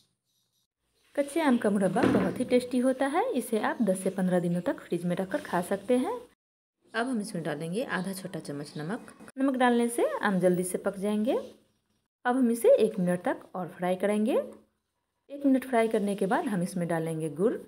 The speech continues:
गुड़ को मैंने छोटे-छोटे टुकड़ों में तोड़ लिया है। गुड़ को हम आम के साथ अच्छी तरह से मिक्स कर लेंगे। गैस का फ्लेम हम मीडियम पर ही रखेंगे। अगर आप गैस का फ्लेम हाई करते हैं तो फिर गुड़ जलने लगेंगे, इससे इसका टेस्ट ख़राब हो सकता है।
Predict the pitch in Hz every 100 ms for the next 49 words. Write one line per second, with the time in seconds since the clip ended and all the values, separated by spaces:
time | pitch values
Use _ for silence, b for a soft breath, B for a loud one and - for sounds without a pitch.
0 | - _ _ _ 190 196 190 339 220 190
1 | - 175 180 - 175 - 180 233 480 -
2 | - 175 175 180 196 226 427 - _ _
3 | _ _ _ _ _ _ _ 214 233 233
4 | 226 277 - 202 180 180 175 165 185 170
5 | - 180 165 156 156 - 196 202 214 240
6 | 440 - - _ - 214 269 277 294 311
7 | 480 - 208 185 165 175 170 196 233 247
8 | 240 277 294 403 480 - _ _ _ -
9 | 269 302 226 220 220 208 196 196 170 165
10 | 180 208 233 - - 285 453 - 185 175
11 | 185 180 196 208 220 226 254 466 320 -
12 | 392 349 - 208 190 190 - 170 190 190
13 | 214 - 233